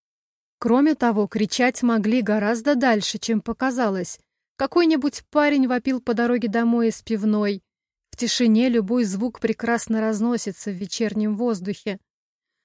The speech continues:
«Собственно, Бамфорд уже не такой тихий, как раньше»,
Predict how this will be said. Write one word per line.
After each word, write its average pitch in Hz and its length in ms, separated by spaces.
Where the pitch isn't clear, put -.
«Собственно, 254 640
Бамфорд 247 580
уже 240 280
не 240 160
такой 240 380
тихий, 226 360
как 208 300
раньше», 196 500